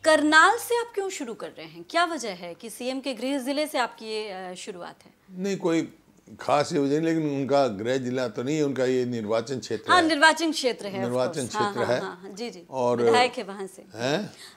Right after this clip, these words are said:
Speaker 1: विधायक है वहाँ से।
Speaker 2: विधायक है वहाँ
Speaker 1: हम्म,
Speaker 2: से। और
Speaker 1: हम्म।
Speaker 2: करनाल एक इंपॉर्टेंट शहर है।
Speaker 1: जी।
Speaker 2: जीटी रोड पे, मतलब इधर जाओ, इधर जाओ, तो एक
Speaker 1: जी, जी।
Speaker 2: ये है, चारों तरफ संपर्क होता है।
Speaker 1: हम्म, हम्म।
Speaker 2: और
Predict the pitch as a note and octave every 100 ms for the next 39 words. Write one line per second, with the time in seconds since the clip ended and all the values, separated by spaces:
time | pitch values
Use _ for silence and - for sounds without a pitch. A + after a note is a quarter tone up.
0 | - C#4+ D4+ D#4 C4+ A#3 A2 C3 D3 B2+
1 | B2 A#2+ - F3+ G3 D3+ B2+ C3 B2 C#3
2 | C#3 G#2+ A2+ G#2 A#2+ A2+ C3+ - A2+ G2+
3 | A#2 F#3+ A3+ F#3+ _ _ - A2 B2+ B2
4 | A#2+ A2 B2 B2+ - - _ G2+ G#2+ A2
5 | A2 A#2+ G2 F2+ - - - _ - B2
6 | B2 B2+ A#2 B2 B2 A#2+ A#2 A#2 A#2 A#2
7 | A#2 A#2 A2+ G#2 G#3 F#3+ - A2 G#2 A2+
8 | A2+ A2+ A2 G#2+ A#2+ - G#2 F#2+ G#2 F2+
9 | F2+ G2 B2 _ A3+ G#3+ G3+ F3+ C#3+ A2
10 | -